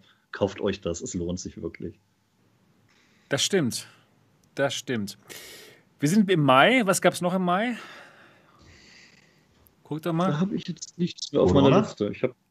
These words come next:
Speaker 2: <laughs> Corona
Speaker 1: Ja,
Speaker 2: gab's,
Speaker 1: Corona, dann,
Speaker 2: genau,
Speaker 1: dann kam
Speaker 2: also jeden
Speaker 1: Corona und
Speaker 2: Monat.
Speaker 1: ganz viel komisches Ding. Das war dann nicht mehr so schön. Ich hab dann tatsächlich auch relativ wenig V R gespielt in den Wochen danach und bin dann mal Hellsplit angeworfen oder so.
Speaker 2: Mhm.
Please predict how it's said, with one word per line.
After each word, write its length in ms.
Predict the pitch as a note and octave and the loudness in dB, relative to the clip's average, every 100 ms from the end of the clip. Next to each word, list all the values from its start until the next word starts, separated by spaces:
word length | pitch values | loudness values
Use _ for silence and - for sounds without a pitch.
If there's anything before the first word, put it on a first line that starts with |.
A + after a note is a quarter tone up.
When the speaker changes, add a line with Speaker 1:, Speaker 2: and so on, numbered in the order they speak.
| _ | _
Speaker 2:
<laughs> 300 | - - D#3+ | -10 -4 -2
Corona 380 | - C3+ C#3+ F3+ | 2 4 6 8
Speaker 1:
Ja, 100 | G#3+ | 8
Speaker 2:
gab's, 300 | E3+ E3+ B2 | 8 6 6
Speaker 1:
Corona, 220 | A2 G2+ | 2 2
dann, 200 | G2 G#2+ A#2 | 0 -2 -2
Speaker 2:
genau, 300 | C#3 D3 D#3 | 6 8 8
Speaker 1:
dann 100 | D3+ | 8
kam 100 | D3+ | 6
Speaker 2:
also 140 | C#3+ | 8
jeden 240 | C#3+ D3+ F3+ | 8 8 8
Speaker 1:
Corona 120 | F#3+ G#3 | 6 6
und 60 | A#3 | 4
Speaker 2:
Monat. 100 | B2+ | 0
Speaker 1:
ganz 140 | - | -6
viel 280 | C#3 B2+ B2 | -6 -6 -6
komisches 520 | B2 A#2 A2+ - - | -8 -8 -10 -14 -16
Ding. 160 | G2 G2+ - _ _ _ _ _ _ _ _ _ _ _ _ _ _ _ _ - | -14 -14 -16 _ _ _ _ _ _ _ _ _ _ _ _ _ _ _ _ -18
Das 320 | - - B2 | -18 -16 -6
war 160 | A2 | -2
dann 180 | G#2+ G#2 | 0 -2
nicht 220 | G#2 - | -2 -4
mehr 100 | G2 F#2 | -4 -4
so 120 | F#2+ | -4
schön. 360 | - F#2 F2 F#2 - - - - | -4 -4 -4 -8 -16 -20 -20 -12
Ich 120 | - | -4
hab 200 | C3 - | -4 -2
dann 100 | E3 | -4
tatsächlich 520 | - C#3 A#2+ C3 C#3 | 0 0 2 0 0
auch 120 | C3+ A#2+ | -4 -2
relativ 480 | B2 C#3+ C#3 B2 - | 0 -2 -4 -12 -2
wenig 420 | A#2 A#2+ C#3+ B2 | 0 0 -4 -8
V 120 | - | -6
R 200 | C3+ A2 | -2 -2
gespielt 640 | A2 A2 - - G2+ G2+ - | -4 -8 -12 -12 -10 -10 -8
in 80 | F#2+ | -6
den 160 | F#2 | -4
Wochen 240 | G2 F#2+ G#2 | -4 -4 -2
danach 460 | F#2+ F#2 F#2 - | 0 2 0 0
und 60 | G2 | -6
bin 140 | G2+ | 0
dann 100 | G2 | 4
mal 120 | G3 G2+ | 4 4
Hellsplit 420 | G2 - G#2 F#2+ | 2 0 -2 -2
angeworfen 600 | F#2 G2 F#2 F2 F2+ G#2 | 0 -2 0 -2 -2 -6
oder 200 | F#2 F#2+ | -4 -6
so. 160 | F#2+ G2+ | -6 -10
Speaker 2:
Mhm. 180 | G#2 | -14